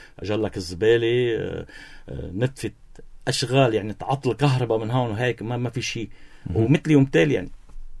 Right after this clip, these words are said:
Speaker 1: مثل يوم تالي، يعني في بلديات أصلًا عم تتدين لحتى ت-، تكمل.
Speaker 2: مهم. طيب، إذا بدنا نحكي اليوم عن،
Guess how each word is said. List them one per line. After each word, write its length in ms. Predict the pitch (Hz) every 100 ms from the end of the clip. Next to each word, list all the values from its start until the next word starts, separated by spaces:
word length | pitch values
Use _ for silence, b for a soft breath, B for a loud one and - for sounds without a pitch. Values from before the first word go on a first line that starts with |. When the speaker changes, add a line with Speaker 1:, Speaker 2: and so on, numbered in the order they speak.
| -
Speaker 1:
مثل 200 | 123 135
يوم 140 | 123 113
تالي، 240 | 143 117
يعني 160 | 117 104
في 140 | 131
بلديات 440 | 123 123 135 147 -
أصلًا 680 | 165 - 135 117 107 104
عم 100 | 90
تتدين 400 | 101 120 143 151
لحتى 320 | 120 - - 92 -
ت-، 40 |
تكمل. 520 | 92 - 113 107 85 71 _ -
Speaker 2:
مهم. 200 | 85 98 - - - - B B B
طيب، 120 | - - 131
إذا 120 | 151
بدنا 220 | 160 156
نحكي 320 | 143 - -
اليوم 340 | 95 98 101 90
عن، 300 | 87 95